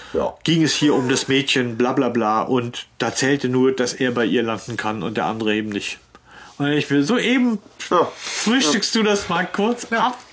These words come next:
Speaker 3: Ja, aber das ist, ich meine, wie gesagt, es ist halt zu, zu einfach und irgendwann wiederholt es sich natürlich auch so, diese, diese Moralkeule da rauszuholen, aber es ist halt, das, was direkt gesagt wird oder das, was da so mitschwingt, ist halt zu schnell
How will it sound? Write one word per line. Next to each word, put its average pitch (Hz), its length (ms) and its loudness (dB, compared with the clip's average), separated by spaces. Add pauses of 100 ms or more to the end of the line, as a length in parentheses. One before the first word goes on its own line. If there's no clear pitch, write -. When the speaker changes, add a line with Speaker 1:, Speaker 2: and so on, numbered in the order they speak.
(340)
Speaker 3:
Ja, 190 260 4
aber 147 300 2 (180)
das - 220 0
ist, 127 220 -6
ich 143 160 -8
meine, 139 240 2
wie 135 80 -6
gesagt, 147 180 -2
es 120 120 -6
ist 151 160 -4
halt 151 300 2
zu, 160 260 2
zu 123 260 0
einfach 180 560 2
und 139 240 -4
irgendwann 147 360 0
wiederholt 139 360 2
es 135 80 -8
sich 127 140 -4
natürlich 127 400 -2
auch 120 160 -2
so, 135 100 -2
diese, 120 220 -4
diese 117 180 -6
Moralkeule 127 800 2
da 123 140 2
rauszuholen, 147 720 2
aber 127 180 0
es 127 120 -4
ist 131 160 -6
halt, 131 200 0 (500)
das, 151 220 4
was 143 200 4
direkt 165 420 2
gesagt 139 460 2
wird 160 160 4
oder 135 140 0
das, 135 200 -2
was 139 160 0
da 131 160 0
so 120 140 -4
mitschwingt, 139 680 -4
ist - 220 -8
halt 127 220 0 (260)
zu 165 220 -4
schnell 160 720 0